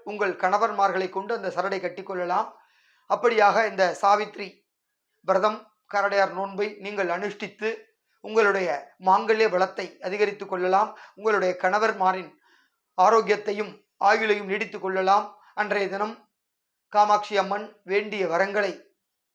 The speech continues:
அருளுவார். எனவே, நீங்கள் அனைவரும் அன்றைய தினம் விரதம் இருந்து, இந்த வரத்தை நீங்களும் பெறலாம். இதுவரை நாங்கள் இந்த விரதத்தை எடுத்ததில்லை என்று நினைப்பவர்கள் கூட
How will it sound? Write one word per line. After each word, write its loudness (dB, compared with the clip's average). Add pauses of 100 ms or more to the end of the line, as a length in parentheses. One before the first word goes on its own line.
அருளுவார். 2 (600)
எனவே, 0 (220)
நீங்கள் -2
அனைவரும் 0
அன்றைய -2
தினம் -8
விரதம் 0
இருந்து, -2 (420)
இந்த -2 (220)
வரத்தை 2
நீங்களும் 0
பெறலாம். 2 (120)
இதுவரை 4
நாங்கள் 0
இந்த -2
விரதத்தை 0
எடுத்ததில்லை -4 (300)
என்று -2
நினைப்பவர்கள் 0
கூட 0